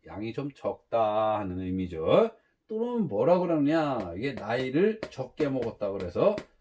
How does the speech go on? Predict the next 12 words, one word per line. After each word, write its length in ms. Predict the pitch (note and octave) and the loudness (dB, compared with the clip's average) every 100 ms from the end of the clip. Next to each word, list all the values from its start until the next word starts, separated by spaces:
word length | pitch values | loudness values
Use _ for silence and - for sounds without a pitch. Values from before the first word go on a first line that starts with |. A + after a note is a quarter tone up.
| - | -18
젊을 640 | - - F#2+ F#2+ G2 D#3 F3+ A3 | -16 -6 -4 -2 -2 -2 -4 -10
소라고 420 | - - C#3 D#3+ | -12 -6 -6 -6
합니다. 360 | D3 D3 - - _ _ _ _ _ - - | -16 -18 -20 -20 _ _ _ _ _ -8 0
소년 400 | A#3+ A3+ G#3+ D3+ | 2 2 2 0
그럴 160 | G2+ | -4
때, 200 | - E2 | -8 -12
청소년 580 | - G3 G3+ D#3 D#3 C3+ | -10 -8 -4 0 0 2
여러분 440 | A#2 A2+ G#2 G#2 G2+ | 2 0 0 -4 -6
그럴 200 | F2 D#2 | -8 -10
때, 360 | - F#2 - - _ - - - | -2 -2 -2 -6 _ -20 -20 -16
나이년 580 | - G2 C3 F3+ D3+ F2+ - _ _ - - _ - - - | -6 -2 2 2 0 -4 -14 _ _ -20 -20 _ -20 -20 -10
또는 360 | - D#3+ A3 | -2 0 0